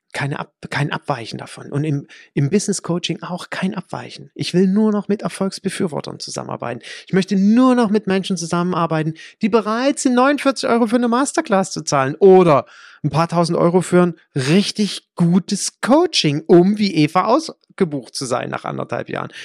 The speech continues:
Ich meine, wie geil ist das denn? Da kann doch das Coaching, egal was es kostet, wenn ich dorthin komme, habe ich das doch schon längst refinanziert. Also Eva wird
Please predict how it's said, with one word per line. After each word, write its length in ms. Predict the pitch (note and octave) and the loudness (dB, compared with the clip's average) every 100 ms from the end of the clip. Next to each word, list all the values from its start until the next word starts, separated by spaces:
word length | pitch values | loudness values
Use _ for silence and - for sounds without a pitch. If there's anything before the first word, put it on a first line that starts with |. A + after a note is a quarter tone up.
| - | -6
Ich 100 | D#3 | -2
meine, 200 | D#3 D#3+ | 0 0
wie 100 | D#3 | -2
geil 220 | D#3 D3 | -2 -2
ist 140 | D3+ - | -4 -4
das 220 | C4 - | -6 -4
denn? 160 | C3+ - - - | -6 -6 -16 -8
Da 100 | D3 | -6
kann 180 | - F3+ | -2 -4
doch 120 | E3 | -4
das 200 | D3+ - | -8 -6
Coaching, 480 | - F3+ - A3 - _ _ | -2 -2 -2 -6 -6 _ _
egal 440 | F3 E3 F3 A#3+ | 2 2 0 0
was 140 | A3 F#3 | 0 0
es 160 | D#3+ | -2
kostet, 580 | - C4 - - E3+ A3 - _ _ _ _ _ _ _ _ _ _ | -2 -2 0 0 0 0 -10 _ _ _ _ _ _ _ _ _ _
wenn 160 | D3+ F3+ | 0 0
ich 140 | F3 | 0
dorthin 340 | - D#4+ C4 B3 | 0 0 0 2
komme, 540 | - D4+ F3 A#3+ D#4 _ _ _ - | 2 4 4 0 -4 _ _ _ -4
habe 160 | G3 | -2
ich 100 | G3+ | 0
das 160 | - G3+ | 0 -2
doch 100 | A3+ | -2
schon 220 | - A3+ | 2 2
längst 400 | G#3 C4 C#4+ G3 | 2 0 -2 -2
refinanziert. 920 | E3+ C4 - B3+ C4 A3 - G4 - - | 2 0 0 -2 0 0 4 4 4 -4
Also 180 | D3 D#3 | -2 0
Eva 380 | E3+ G#3 A3 | 0 0 0
wird 180 | G3 G3+ | 0 -2